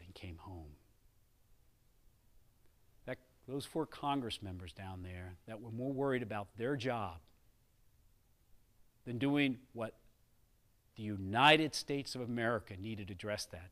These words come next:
night was not the third friend of this war, nation. And the third reason I have great faith is because of you. I went back to teach, as I said, because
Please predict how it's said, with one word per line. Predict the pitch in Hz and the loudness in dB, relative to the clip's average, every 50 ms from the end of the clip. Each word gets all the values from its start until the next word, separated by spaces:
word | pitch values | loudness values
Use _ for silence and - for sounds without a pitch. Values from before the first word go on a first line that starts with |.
| - - | -20 -20
night | 92 80 78 78 - - - _ _ _ - _ - _ - - - _ - | -18 -18 -18 -20 -20 -20 -20 _ _ _ -20 _ -20 _ -20 -20 -20 _ -18
was | - 110 104 85 110 | -14 -12 -10 -6 -4
not | 107 104 110 107 95 92 - - - | -2 0 0 0 0 -2 -8 -18 -20
the | - 95 | -20 -20
third | - - 92 85 82 80 - | -18 -16 -16 -16 -16 -18 -20
friend | - - 98 82 76 73 - - - - - - - - _ _ - - - - - - - - _ | -18 -16 -16 -16 -16 -18 -20 -20 -20 -20 -20 -20 -20 -20 _ _ -20 -20 -20 -20 -20 -20 -20 -20 _
of | - 107 95 85 | -12 -10 -10 -10
this | 98 90 - - | -10 -12 -14 -14
war, | 101 98 92 90 - - | -16 -16 -16 -16 -16 -10
nation. | 95 101 95 87 - - - - - - - - - - - - _ _ _ - - _ - - - - - - - - - - - - - - - - _ - - - | -8 -6 -6 -4 -6 -8 -8 -10 -14 -20 -20 -20 -20 -20 -20 -20 _ _ _ -20 -20 _ -20 -20 -20 -20 -20 -20 -20 -20 -20 -20 -20 -20 -20 -20 -20 -20 _ -20 -12 -6
And | 165 | -6
the | 175 | -4
third | 151 - - 233 247 254 208 | 2 8 12 12 12 12 12
reason | 170 160 151 143 127 - - 110 104 110 - - - - _ _ _ _ _ _ - | 12 8 8 8 6 4 -2 -6 -8 -10 -12 -16 -20 -20 _ _ _ _ _ _ 0
I | 117 123 120 | 4 4 4
have | 113 120 123 120 117 107 101 | 4 4 4 4 4 2 0
great | 117 117 110 110 104 | -2 -2 -2 -2 -4
faith | - - - 131 123 107 92 85 - - - - - - - _ - - _ _ _ _ _ _ _ _ _ - - _ _ _ _ _ _ _ _ _ _ - _ _ _ - - - - - - | -8 -8 -4 -2 -2 -2 -2 -4 -8 -12 -18 -20 -20 -20 -20 _ -20 -20 _ _ _ _ _ _ _ _ _ -20 -20 _ _ _ _ _ _ _ _ _ _ -20 _ _ _ -20 -20 -20 -12 -6 -4
is | 135 123 | -4 -4
because | - 123 - 139 135 113 | -4 -4 -2 -2 0 0
of | 123 110 101 | -2 -4 -4
you. | 113 113 110 98 85 78 - - - - - - - - - - - - - - - - - _ - - - _ _ - _ _ _ - - - | -2 -2 -2 -2 -4 -8 -14 -20 -20 -20 -20 -20 -20 -20 -20 -20 -20 -20 -20 -20 -20 -20 -20 _ -20 -20 -20 _ _ -20 _ _ _ -18 -2 6
I | 127 143 170 | 10 12 12
went | 175 170 160 127 | 12 12 10 12
back | 170 165 170 165 - | 12 12 12 12 8
to | 160 | 0
teach, | - - 185 180 - - | 0 0 0 0 0 0
as | 143 151 | 2 4
I | 160 151 | 4 4
said, | - - 156 156 151 147 120 110 | 6 10 10 12 12 10 8 4
because | 131 - - - 127 123 127 123 120 117 107 - | -4 -4 -2 2 4 6 8 8 8 6 2 -2